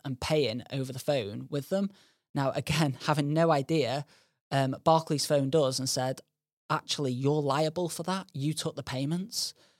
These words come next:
So we then, they said, "So you have to pay back all this money." Well, it came to ten thousand pounds and we were five months into running the business. And when I say we were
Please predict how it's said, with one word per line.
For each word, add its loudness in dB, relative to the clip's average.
So 0
we 0
then, 0
they -2
said, -4
"So -4
you -4
have -4
to -8
pay 0
back -4
all -4
this -10
money." -4
Well, -4
it -12
came -4
to -12
ten -8
thousand -4
pounds -6
and -6
we -2
were -6
five -4
months -10
into -8
running -8
the -10
business. -8
And -2
when 0
I -2
say -2
we -2
were -6